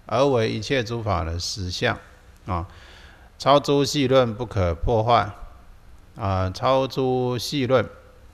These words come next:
啊，论呢就是语言呢、啊，谈论了、论述了啊，叫做论。那么细论呢，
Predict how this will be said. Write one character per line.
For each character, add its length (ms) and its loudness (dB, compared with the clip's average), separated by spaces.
啊， 280 -4
论 340 4
呢 280 0
就 100 -6
是 200 -6
语 220 -2
言 260 0
呢、 240 -2
啊， 420 -4
谈 300 -4
论 260 2
了、 140 -14
论 380 -2
述 440 -4
了 60 -4
啊， 220 -2
叫 140 -6
做 140 -4
论。 260 0
那 120 0
么 140 2
细 320 0
论 260 4
呢， 320 0